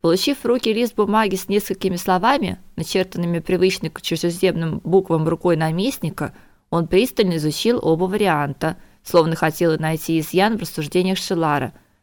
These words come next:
и предложить более разумное и логическое объяснение. Но, судя по его недовольному виду, не нашел.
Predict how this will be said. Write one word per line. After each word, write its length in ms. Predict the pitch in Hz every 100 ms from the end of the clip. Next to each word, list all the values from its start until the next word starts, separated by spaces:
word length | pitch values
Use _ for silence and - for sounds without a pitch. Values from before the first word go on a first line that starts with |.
| -
и 80 | 180
предложить 540 | 160 170 175 202 240
более 320 | 240 214 156
разумное 540 | 156 156 147 214 226 180
и 20 |
логическое 560 | 156 156 175 - - 180
объяснение. 680 | 190 202 - 160 139 123 - _ _ _ -
Но, 260 | 156 185
судя 320 | - - 185 156
по 120 | 160
его 160 | 147
недовольному 640 | 151 147 151 151 151 151 151
виду, 340 | 151 170 208
не 200 | 196 156
нашел. 640 | 151 165 - 156 143 135